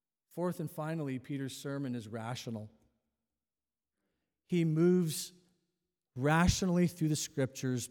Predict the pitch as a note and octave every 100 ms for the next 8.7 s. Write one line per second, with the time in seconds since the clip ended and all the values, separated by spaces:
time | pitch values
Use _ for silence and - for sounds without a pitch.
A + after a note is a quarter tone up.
0 | - - D#3 F#3 F3 D#3+ D3+ C3 G#2+ A#2
1 | A2+ A2 G#2+ - - _ _ _ _ _
2 | - - - F3 F3+ F3 - C#3+ B2+ -
3 | G#2+ G2 G2+ _ _ _ _ _ _ _
4 | _ _ _ _ _ _ _ _ _ _
5 | _ _ _ _ _ _ _ _ - C#3+
6 | D#3+ D#3+ D3 D#3 - D3 C#3 C3 B2 D3
7 | C#3+ - C3 - C3 B2 C3 A2 A#2 A2+
8 | A#2 A2 A2+ G2 G2 F#2